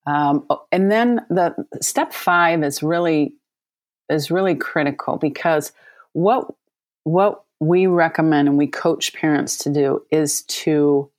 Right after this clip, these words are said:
approach your district. So early on, you're gonna talk to your teacher. That's the one, that's the one person who's really intimately involved with your kid, trying to teach them how to read. And you wanna understand what,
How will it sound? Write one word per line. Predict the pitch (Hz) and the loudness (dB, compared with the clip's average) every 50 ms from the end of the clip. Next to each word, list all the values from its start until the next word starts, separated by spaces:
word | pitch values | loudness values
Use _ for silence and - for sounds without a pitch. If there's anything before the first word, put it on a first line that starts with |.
| _ _ - | _ _ -6
approach | 143 139 - _ - - - 196 208 220 220 - - - | -6 -6 -6 _ -10 -4 0 0 0 0 -2 -4 -4 -2
your | 180 170 | -2 -2
district. | 156 147 - 139 139 139 139 - - - - - - - | -2 -2 -2 -4 -4 -4 -6 -10 -10 -12 -12 -10 -10 -2
So | - 165 165 160 - - - - - - _ _ _ _ _ _ _ _ | -2 -2 -2 -2 -6 -14 -20 -20 -20 -20 _ _ _ _ _ _ _ _
early | 196 214 254 302 330 330 294 - - | 0 2 2 2 2 2 2 2 2
on, | 165 165 160 160 165 160 | 2 2 2 4 4 2
you're | 160 156 151 | 2 0 0
gonna | 147 165 151 147 143 | 0 0 0 0 -2
talk | - - - 151 151 - - | -4 -2 -2 -2 -2 -4 -6
to | - - | -4 -2
your | 147 143 143 139 | 0 0 0 -2
teacher. | 139 - - 143 135 131 - - - | -4 -4 -2 -2 -2 -2 -4 -6 -2
That's | - 151 190 233 - - | -2 -2 -2 -2 -6 -4
the | - 240 | -2 -2
one, | 220 202 175 165 156 - | 0 0 0 0 0 0
that's | - 185 214 214 - | 0 -2 -2 -2 -2
the | 185 | -4
one | 175 165 180 202 208 226 220 | -2 0 2 2 2 2 0
person | 220 - 202 175 160 - - 143 135 139 | 0 -2 -2 -2 -2 -2 -2 -2 -2 -2
who's | 139 151 151 156 170 | -2 -2 -2 -2 0
really | 214 277 294 247 - - _ | 0 2 2 0 0 -2 _
intimately | 180 208 202 - - 202 202 - - 175 165 | 0 0 0 0 0 0 0 0 2 2 2
involved | 165 165 151 151 147 143 | 2 2 2 0 0 0
with | 143 147 147 | -2 -2 -4
your | 143 - | -6 -8
kid, | - - 143 135 131 | -6 -6 -4 -4 -4
trying | - - - 147 139 | -4 -4 -2 0 0
to | 139 | -2
teach | 135 - - 139 - - | -4 -4 -6 -6 -6 -4
them | - 135 | -4 -4
how | 131 | -4
to | 131 | -2
read. | 131 135 131 139 - _ _ _ _ _ - | -4 -4 -6 -6 -10 _ _ _ _ _ -2
And | 202 220 | 0 2
you | 240 285 | 2 2
wanna | 294 277 247 - | 2 2 0 0
understand | - 160 175 170 151 - - - - 160 147 135 131 135 - _ _ _ _ _ _ _ _ _ _ _ _ _ _ _ _ _ _ | 0 0 0 0 0 -2 -6 -4 -2 0 0 2 0 -2 -6 _ _ _ _ _ _ _ _ _ _ _ _ _ _ _ _ _ _
what, | 175 175 185 247 240 | -2 0 0 0 -2